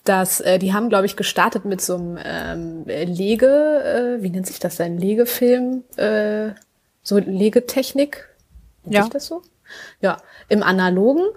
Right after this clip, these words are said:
Speaker 1: Und, ähm, das gibt's jetzt mit Tricks Mix auch, ähm, tatsächlich online. Und da hab ich einen kleinen, kurzen, äh, Stopptrickfilm quasi mit erstellt, was total cool war.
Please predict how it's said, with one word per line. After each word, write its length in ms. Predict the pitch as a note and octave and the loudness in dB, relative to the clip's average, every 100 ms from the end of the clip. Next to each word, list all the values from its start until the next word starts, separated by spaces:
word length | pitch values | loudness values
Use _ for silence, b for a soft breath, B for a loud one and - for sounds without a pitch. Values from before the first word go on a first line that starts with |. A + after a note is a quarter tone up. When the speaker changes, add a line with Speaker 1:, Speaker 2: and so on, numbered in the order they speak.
| B B | B B
Speaker 1:
Und, 340 | A3 A3 - | 2 2 0
ähm, 260 | F#3+ G3+ G3+ | 0 0 0
das 160 | G3 G#3+ | 0 2
gibt's 180 | A3 | 0
jetzt 160 | F#3+ - | -2 -2
mit 140 | F#3+ - | -4 -2
Tricks 380 | - C#4 - | -2 0 -2
Mix 460 | F#3 A#3+ - - - - | 2 0 0 -6 -6 -2
auch, 420 | G3 G#3 G#3 - | 2 2 2 0
ähm, 260 | F#3 F#3+ G3+ | -2 -2 -2
tatsächlich 460 | G#3 F#3 F#3+ - | 0 2 2 0
online. 440 | B3 B3+ C#3+ D3 E3 | 0 0 0 0 -2
Und 100 | F#3 | -2
da 120 | F3 | -2
hab 140 | F#3 | -2
ich 140 | D#3+ - | -4 -4
einen 120 | F3 | -6
kleinen, 480 | - E3+ F3 F#3 G3 | -2 -2 0 -2 -4
kurzen, 680 | - G3+ - G#3+ G#3+ G#3+ | -4 -4 -2 -4 -4 -4
äh, 200 | - G#3 | 0 0
Stopptrickfilm 960 | A3+ C4+ - - F3 - F3 F3 F3 G3 | 2 -2 -2 -6 -4 -2 2 2 2 -6
quasi 360 | - F3 F3+ F3+ | 0 2 2 0
mit 160 | F#3 | 0
erstellt, 640 | - F#3 - F3 F3 F3+ | 0 -2 0 2 2 0
was 160 | G3 - | -4 -4
total 300 | - - G3 - - | -6 -4 -4 -4 0
cool 180 | F#3+ E3 | 0 0
war. 220 | E3+ | -2